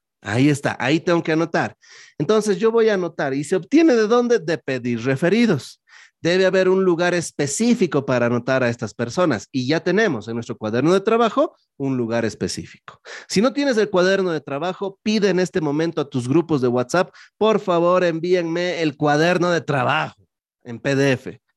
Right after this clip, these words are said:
Y mañana mismo a primera hora te lo imprimes, ¿ok? Tú tienes que tener dos cosas a mano. Óyeme bien. Tú, si quieres tener,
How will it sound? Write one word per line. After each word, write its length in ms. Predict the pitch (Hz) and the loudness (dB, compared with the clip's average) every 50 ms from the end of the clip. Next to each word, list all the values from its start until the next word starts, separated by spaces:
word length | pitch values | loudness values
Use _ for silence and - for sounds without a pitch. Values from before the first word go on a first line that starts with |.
| _ _ _ _ _ _ _ _ _ _ _ | _ _ _ _ _ _ _ _ _ _ _
Y 120 | - 175 208 | 0 2 4
mañana 360 | 214 196 190 196 190 180 165 | 4 4 4 4 2 2 2
mismo 260 | 165 165 151 143 156 | 2 0 0 0 -2
a 80 | 147 143 | -4 -2
primera 340 | - 135 131 139 135 131 | -2 -2 0 2 2 2
hora 180 | 135 135 135 135 | 2 2 0 0
te 180 | - 123 110 104 | 0 0 0 0
lo 120 | 104 104 | 0 0
imprimes, 760 | 101 101 101 98 - 123 113 95 80 - - _ - - _ _ - | 0 -2 -2 -2 0 0 0 -2 -4 -8 -18 _ -20 -20 _ _ -16
¿ok? 200 | - 123 - 160 180 190 202 196 - - _ _ _ _ _ _ _ _ - - - _ | -14 -8 -4 -2 -2 -2 -2 -4 -10 -20 _ _ _ _ _ _ _ _ -20 -20 -12 _
Tú 100 | - 202 | -4 0
tienes 180 | 165 214 208 - | 2 2 2 2
que 80 | 185 | 0
tener 280 | 160 165 147 165 165 160 | -2 0 2 0 0 2
dos 240 | 139 160 156 - - | 0 0 -2 -2 -2
cosas 400 | - 165 170 165 - 139 120 123 | -2 0 0 0 0 -2 -4 -4
a 60 | 110 | -2
mano. 380 | 123 151 165 139 104 90 - _ | -2 -2 -2 -2 -2 -6 -8 _
Óyeme 400 | - 151 156 151 147 135 123 120 117 - - | -2 -2 0 0 0 0 0 -2 -4 -4 -4
bien. 260 | 180 143 98 87 - _ _ _ - - _ _ _ | -4 -6 -6 -6 -12 _ _ _ -20 -20 _ _ _
Tú, 220 | - 233 277 285 | 0 2 2 2
si 120 | 208 - 156 | 2 0 -4
quieres 420 | - 151 151 147 143 127 - - _ | -2 0 0 0 0 -2 -4 -6 _
tener, 560 | - 117 107 110 120 131 135 131 131 120 - | -6 -4 -2 -2 -2 0 0 0 -2 -4 -6